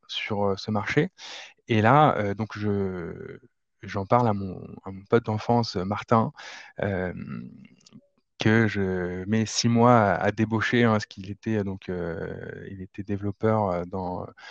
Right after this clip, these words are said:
dans des boîtes, qui gagnait très, très bien sa vie. Euh, donc j'ai dû, euh, à coup de,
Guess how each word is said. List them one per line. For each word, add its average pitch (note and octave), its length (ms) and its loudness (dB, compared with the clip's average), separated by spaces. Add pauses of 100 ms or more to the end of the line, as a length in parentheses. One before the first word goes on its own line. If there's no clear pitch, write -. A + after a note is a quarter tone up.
(280)
dans F#2+ 100 -4
des F#2+ 80 -6
boîtes, G#2 240 2
qui - 120 -12
gagnait F2 80 -8
très, - 220 0
très - 200 0
bien A2 100 4
sa G#2+ 180 -2
vie. G#2+ 220 0 (460)
Euh, F2 240 -4
donc G2 180 -8
j'ai G2+ 140 -2
dû, G#2 320 0
euh, E2+ 280 2
à F#2+ 60 -6
coup - 380 -14
de, G#2 100 0